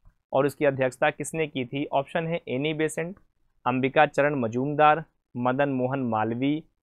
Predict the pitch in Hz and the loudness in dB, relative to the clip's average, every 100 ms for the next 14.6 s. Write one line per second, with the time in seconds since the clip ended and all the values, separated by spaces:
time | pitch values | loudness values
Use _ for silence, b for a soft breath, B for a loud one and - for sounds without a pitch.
0 | - 147 135 117 120 123 110 113 98 95 | -2 0 2 -2 -2 0 0 0 -6 -8
1 | 92 _ _ _ _ 120 127 143 156 151 | -14 _ _ _ _ 0 0 2 2 4
2 | 147 - 143 135 131 147 143 147 147 151 | 2 4 2 4 2 4 4 4 2 2
3 | 156 - _ _ 131 - 143 147 160 - | 0 -4 _ _ -4 4 6 6 0 0
4 | 135 131 131 135 131 156 165 196 _ _ | 0 2 2 0 0 0 0 -2 _ _
5 | - - - 127 131 131 - 156 - 135 | -20 -20 -2 0 2 2 6 6 6 2
6 | 143 156 127 123 127 127 117 131 143 156 | 2 2 -2 0 -2 2 4 4 2 -6
7 | 185 - 123 120 151 151 117 123 139 117 | -10 -12 -8 0 0 0 -6 -2 0 2
8 | 110 104 90 92 101 - _ _ _ _ | 0 -4 -8 -14 -16 -20 _ _ _ _
9 | 123 143 147 151 147 - 147 135 139 143 | -2 0 2 4 4 4 4 6 6 2
10 | 143 135 131 143 135 117 127 135 139 143 | 0 0 -2 -2 -2 -2 0 -2 0 0
11 | 143 139 127 131 135 135 139 - 156 165 | 0 2 2 2 -2 0 -6 -6 -6 -6
12 | - _ _ _ _ 151 156 101 92 _ | -10 _ _ _ _ -4 -4 -4 -10 _
13 | _ _ _ _ _ 139 151 156 165 160 | _ _ _ _ _ 2 2 0 2 2
14 | - 170 156 131 143 | 2 -2 -2 -2 -6